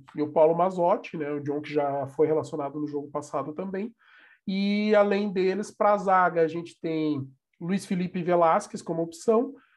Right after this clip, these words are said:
No meio de campo, Sandri, Pirani e William Maranhão. E no ataque, a gente tem o próprio Ricardo Goulart, o Léo Batistão, o Lucas Braga, o Lucas Barbosa e o Angulo. São todas essas opções aí que a gente tem.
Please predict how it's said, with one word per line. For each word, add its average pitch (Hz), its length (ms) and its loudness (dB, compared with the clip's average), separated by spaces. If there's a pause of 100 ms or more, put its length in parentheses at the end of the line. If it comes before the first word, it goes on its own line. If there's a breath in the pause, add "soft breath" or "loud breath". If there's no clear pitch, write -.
(140 loud breath)
No 190 160 -2
meio 196 180 0
de 190 120 -6
campo, 170 540 -2
Sandri, 185 580 0
Pirani 175 800 0 (140)
e 165 80 -8
William 170 180 2
Maranhão. 214 540 0
E 214 120 -8
no 202 120 0
ataque, 202 640 -2 (220 soft breath)
a 175 100 2
gente 175 300 -4
tem 160 500 0
o 165 120 -2
próprio 175 300 0
Ricardo 180 220 -4
Goulart, 208 340 2
o 185 40 -4
Léo 156 160 -2
Batistão, 170 380 -6
o 180 40 -4
Lucas 156 240 -4
Braga, 160 340 2
o 165 40 -4
Lucas 160 180 -10
Barbosa 151 640 -2
e 151 160 -8
o 151 140 0
Angulo. 135 540 -4
São 131 220 -10
todas 139 320 -8
essas 143 260 -10
opções 139 580 -8
aí 135 200 -6
que 135 120 -10
a 139 40 -8
gente 147 340 -8
tem. 139 280 -4